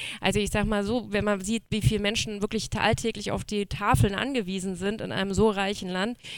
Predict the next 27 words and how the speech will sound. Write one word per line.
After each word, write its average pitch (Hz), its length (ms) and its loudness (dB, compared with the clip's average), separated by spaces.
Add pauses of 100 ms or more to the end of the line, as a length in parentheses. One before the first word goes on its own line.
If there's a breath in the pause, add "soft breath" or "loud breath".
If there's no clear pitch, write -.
(200 loud breath)
dann 190 240 2
würde 240 280 8
ich 226 260 6
mal 226 200 8
sagen, 220 420 0
dass 202 200 -4
es 202 280 -4
krasse 226 460 2
Ungerechtigkeiten 185 960 0
in 185 100 -6
diesem 180 260 -4
Land 180 300 -4
gibt, 202 220 -6 (260 loud breath)
konnte 220 360 4
man 214 180 -2
auch 208 120 -2
vor 220 280 0
dieser 185 240 -2
Krise 185 320 -2 (100)
schon 190 160 -4
feststellen. 202 680 0 (300 loud breath)
Vielleicht, 190 540 2
äh, 196 200 0
sorgt 190 300 0
es 202 140 -6
jetzt - 240 -6
dafür, 202 480 2